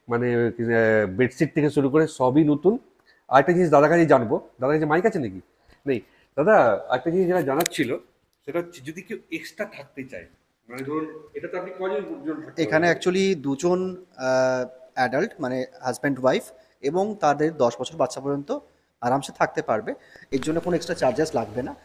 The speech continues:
Speaker 2: কিন্তু যদি এক্স-, ধরুন দশ বছরের, আহ, বেশি বয়স হলো বা যদি ধরুন, আহ, এক্সট্রা অ্যাডাল্ট মানে কেউ থাকলে আঠারো বছরের উপরে, তখন একটা নমিনাল চার্জ লাগে, হয়তো ওই তিনশো টাকা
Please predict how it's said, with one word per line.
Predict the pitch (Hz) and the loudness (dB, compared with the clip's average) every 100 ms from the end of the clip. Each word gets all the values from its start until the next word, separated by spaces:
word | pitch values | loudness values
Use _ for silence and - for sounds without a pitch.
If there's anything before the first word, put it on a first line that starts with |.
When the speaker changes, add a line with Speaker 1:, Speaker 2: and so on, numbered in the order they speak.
| _ _ - | _ _ -2
Speaker 2:
কিন্তু | 185 214 | -2 -2
যদি | 247 220 226 | -4 0 0
এক্স-, | 170 - - | 0 -2 -8
ধরুন | 147 160 | -2 0
দশ | 151 139 | 2 2
বছরের, | 143 139 156 143 - - | 0 -2 -2 -2 -6 -10
আহ, | 127 120 120 - _ _ _ - | -2 -2 -4 -10 _ _ _ -16
বেশি | 117 135 - | -8 -6 -2
বয়স | 139 131 135 - | 2 4 4 0
হলো | 120 196 - - - | 0 -2 -4 -18 -18
বা | 113 127 160 208 | 0 4 6 6
যদি | 185 165 | 2 -2
ধরুন, | 165 165 170 | 0 2 2
আহ, | 156 135 131 131 - | 0 0 0 -2 -4
এক্সট্রা | 151 - 139 | -6 2 4
অ্যাডাল্ট | 120 127 120 - _ - | 4 0 -4 -16 _ -8
মানে | 120 | -6
কেউ | 113 123 - | -6 -6 -6
থাকলে | 113 143 | -4 -4
আঠারো | 185 131 | -4 -4
বছরের | 117 - | -6 -4
উপরে, | 113 - 151 - - _ | -10 -8 -12 -14 -20 _
তখন | - 220 | -6 -4
একটা | 226 | -2
নমিনাল | 247 143 143 | 0 2 2
চার্জ | 160 139 135 | 0 0 0
লাগে, | 139 202 | -2 -4
হয়তো | 277 202 160 | -4 -2 0
ওই | 151 | -2
তিনশো | 139 135 131 | -4 -8 -6
টাকা | 127 127 123 | -6 -2 -2